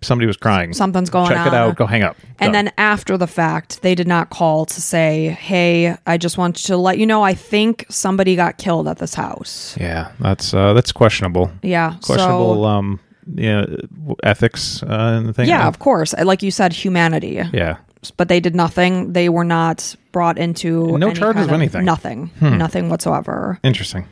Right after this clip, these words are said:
Speaker 1: Okay.
Speaker 2: So, again, there's marches happening throughout the San Francisco Bay Area in honor of Gwen seeking justice for Gwen.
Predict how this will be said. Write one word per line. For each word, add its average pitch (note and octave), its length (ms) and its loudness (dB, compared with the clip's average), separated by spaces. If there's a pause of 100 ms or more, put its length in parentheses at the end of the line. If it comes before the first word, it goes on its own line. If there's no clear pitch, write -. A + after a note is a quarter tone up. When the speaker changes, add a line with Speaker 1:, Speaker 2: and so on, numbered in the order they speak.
Speaker 1:
Okay. G#2+ 180 0
Speaker 2:
So, F#3+ 540 2
again, G3 340 2
there's G3 220 0
marches G3 720 2
happening G3 540 0
throughout F#3+ 380 2
the G3+ 60 -2
San G3 240 0
Francisco G#3+ 480 -2
Bay G3+ 260 2
Area F#3 580 2
in F#3 160 0
honor F#3+ 340 2
of G3+ 120 -2
Gwen F3+ 320 2
seeking F#3+ 440 -2
justice F3 500 0
for G3 160 -2
Gwen. F3+ 500 2